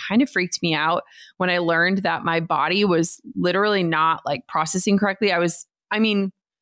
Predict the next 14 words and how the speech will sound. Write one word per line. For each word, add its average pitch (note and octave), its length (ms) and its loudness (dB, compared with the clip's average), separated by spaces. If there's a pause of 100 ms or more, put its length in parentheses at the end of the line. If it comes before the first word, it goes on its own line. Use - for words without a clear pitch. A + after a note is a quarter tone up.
(280)
this G#3 160 -2
might B3+ 160 0
be A3 100 0
slightly F#3+ 460 -2
dramatic, A#3 400 -2
but G#3 100 -4
I F3+ 60 0
was F3+ 140 -2
kind E4+ 180 -2
of F#4+ 80 0 (100)
pre-diabetic F3 720 -2 (260)
in F#3 180 2
certain F3 380 0
ways. E3 500 0